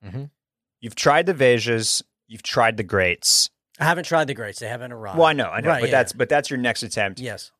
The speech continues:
Speaker 2: Are you avoiding spending Common Project's money? Because
Speaker 1: I don't
Speaker 2: isn't
Speaker 1: like
Speaker 2: that,
Speaker 1: Common Projects
Speaker 2: you don't
Speaker 1: that
Speaker 2: like
Speaker 1: much.
Speaker 2: Common
Speaker 1: No,
Speaker 2: Projects?
Speaker 1: no.
Speaker 2: Okay.
Speaker 1: I
Speaker 2: What's
Speaker 1: think they're too rigid looking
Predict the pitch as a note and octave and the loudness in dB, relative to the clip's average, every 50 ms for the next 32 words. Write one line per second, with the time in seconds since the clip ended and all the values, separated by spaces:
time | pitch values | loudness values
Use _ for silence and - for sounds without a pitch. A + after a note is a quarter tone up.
0 | _ - C3 C3+ C#3+ C3+ C#3 D3 D3 C#3 C3+ C3 - B2+ B2 A#2 G#2+ G#2+ G#2 C3 | _ 0 2 2 2 0 -2 0 0 2 0 2 0 0 -2 -2 -6 -8 -4 0
1 | C#3 C#3 D3+ D3+ E3 E3+ E3 D#3 D#3 D3+ - - - - - C#3 C3 B2+ B2 C3 | 2 2 2 0 0 -2 -4 -6 -8 -4 -2 0 0 2 2 2 2 2 0 -2
2 | B2+ B2 A#2+ A#2+ A#2+ A#2 - _ _ _ _ _ _ _ - B2+ A#2+ A2 G#2 F#2 | -2 -2 -4 -6 -8 -10 -14 _ _ _ _ _ _ _ 2 2 2 2 2 2
3 | G#2+ G2+ F#2 G2+ F#2 - - E2+ D#2+ D#2+ - _ _ _ _ _ _ _ _ _ | 2 2 2 0 -2 -4 -8 -12 -14 -16 -18 _ _ _ _ _ _ _ _ _
4 | _ _ _ _ - - D#3+ F#3 G3+ G3 F#3 G#3 - F3 F#3 F3+ - D#3 E3 D#3 | _ _ _ _ -2 2 4 4 4 4 4 4 4 4 4 2 0 -4 -10 -10
5 | D3 C3+ A#2 - B2+ B2+ C3+ B2 C#3+ C#3+ C#3+ C#3 C3+ A#2 A#2+ A2+ G#2+ - - F#2+ | -10 -12 -12 -10 -8 -8 -4 -2 0 2 2 0 2 2 0 0 0 -2 -6 -8
6 | E2 G#2+ G2 E2 D#2+ - - - A2+ A2 G2+ F#2 - _ - G#2 - - - - | -8 -8 -8 -8 -10 -10 -12 -12 -10 -10 -10 -10 -12 _ -14 -8 -6 -8 -8 -8
7 | _ - C#3 C#3 D3 D3+ D3 - D3+ C#3 - - - - C#3+ D3 D3 C#3+ C#3+ C#3 | _ -6 0 2 2 2 2 0 -6 -8 -8 -10 -10 -8 -6 -4 -4 -2 -2 -4
8 | C#3 C3 A#2 - _ _ _ _ _ _ _ G2+ G2+ A2 B2 C3+ B2 - A2+ G2+ | -4 -6 -8 -10 _ _ _ _ _ _ _ -14 -6 -4 -4 -4 -4 -6 -12 -14
9 | F#2 - _ _ _ _ G#2+ G#2+ G2+ - - G2+ F#2+ G2 A2 | -16 -20 _ _ _ _ _ -12 -10 -10 -10 -12 -14 -14 -18